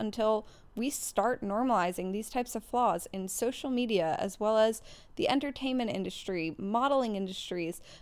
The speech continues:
I mean, those are the three biggest influences on adolescents. They deserve to see someone in these industries,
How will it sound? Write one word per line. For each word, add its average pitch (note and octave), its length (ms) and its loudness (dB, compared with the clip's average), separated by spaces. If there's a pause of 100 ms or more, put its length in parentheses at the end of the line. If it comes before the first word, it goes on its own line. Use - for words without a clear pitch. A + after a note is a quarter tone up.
(100)
I - 40 -4
mean, A#3 100 4
those B3+ 180 4
are D4 80 4
the C4 200 -2 (120)
three C#4 280 -2
biggest C4 480 0
influences A#3 760 -2
on G3+ 200 0
adolescents. G#3+ 880 0 (300)
They A3+ 100 8
deserve B3 640 4
to C4 120 -4
see B3 300 -4
someone F#3+ 500 -2 (340)
in C4+ 200 6
these C4 180 2
industries, G#3 720 0